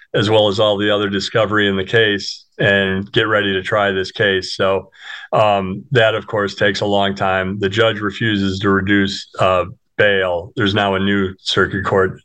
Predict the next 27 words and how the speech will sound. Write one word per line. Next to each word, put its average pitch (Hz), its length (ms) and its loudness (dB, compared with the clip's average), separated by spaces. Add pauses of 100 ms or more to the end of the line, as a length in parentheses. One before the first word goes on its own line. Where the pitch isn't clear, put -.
(100)
uh, 92 340 2
Wisconsin 95 560 -2
Circuit 90 320 -4
Court 87 240 0
judge 90 260 0
on 87 80 0
the 92 80 -2
case. - 360 0 (1040)
Um, 117 340 2
and 123 140 -2
so 135 160 0 (200)
that 147 220 2
takes 123 300 -2
a 113 60 0
whole 123 220 0
bunch 120 240 -2
of 107 100 -6
time. 127 540 0 (100)
But 120 220 2
then 127 300 2
as 113 520 -2
they, 107 440 0
um, 101 580 0
approach 123 580 0
trial, 117 720 0 (140)
the, 107 520 2 (200)
uh, 101 380 2